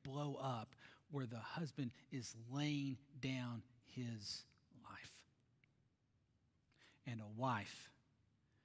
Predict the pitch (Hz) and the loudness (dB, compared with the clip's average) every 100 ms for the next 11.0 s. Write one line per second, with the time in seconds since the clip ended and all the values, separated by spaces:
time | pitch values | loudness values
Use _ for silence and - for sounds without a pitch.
0 | - _ 127 107 - 123 117 104 113 131 | -20 _ -4 -2 2 2 2 -2 4 8
1 | 131 120 - - 117 110 - 107 98 - | 8 6 -2 -4 -4 -4 -6 -6 -6 -6
2 | 104 104 101 95 92 - - - _ _ | -4 -2 -4 -4 -8 -12 -20 -20 _ _
3 | - 113 95 90 87 - - _ _ _ | -6 -4 -4 -6 -8 -12 -20 _ _ _
4 | _ _ _ - 113 - - 120 95 - | _ _ _ -14 -14 -6 -2 0 -2 -10
5 | - 131 107 - - - - - - 127 | -4 -4 -4 -8 -18 -20 -20 -14 -8 -6
6 | - 82 82 - _ _ _ _ _ _ | -6 -10 -14 -18 _ _ _ _ _ _
7 | - _ _ _ _ _ _ _ 123 - | -20 _ _ _ _ _ _ _ -10 -6
8 | 113 95 - _ - - 214 196 101 98 | -6 -6 -14 _ -4 2 6 6 4 -4
9 | - - - - - - 139 107 117 104 | -6 -6 -10 -20 -20 -4 -2 -2 -4 -4
10 | 120 110 101 - 101 104 107 120 - 110 | -2 -2 -2 -6 -8 -6 -6 -6 -6 -6